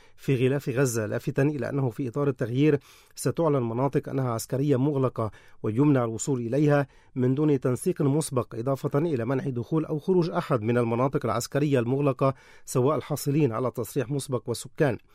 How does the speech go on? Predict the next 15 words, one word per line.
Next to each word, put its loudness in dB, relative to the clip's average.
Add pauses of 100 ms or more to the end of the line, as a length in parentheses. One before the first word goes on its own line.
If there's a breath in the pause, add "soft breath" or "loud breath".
(340 soft breath)
في 0
الأثناء، 2
أكد 2
شهود -2
عيان 2
أن -6
القوات -4
الإسرائيلية -2
انسحبت -4
بشكل -2
كامل 2 (360 soft breath)
من 4
مناطق 2
تل 0
الهوى 2